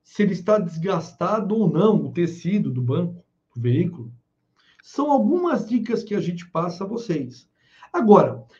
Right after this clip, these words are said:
se você quer saber se o odômetro ele foi adulterado da grande maioria dos carros,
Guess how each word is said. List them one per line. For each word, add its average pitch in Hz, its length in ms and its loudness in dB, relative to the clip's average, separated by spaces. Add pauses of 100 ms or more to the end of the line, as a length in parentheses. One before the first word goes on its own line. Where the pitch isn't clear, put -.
(120)
se - 220 -2
você 285 320 -2
quer 269 180 -4
saber 170 680 4 (220)
se - 320 2
o 262 180 6
odômetro 180 880 2
ele 190 220 2
foi 196 220 -4
adulterado 180 760 2
da 175 160 2
grande 247 460 -2
maioria 226 260 0
dos 202 160 -10
carros, 139 600 -6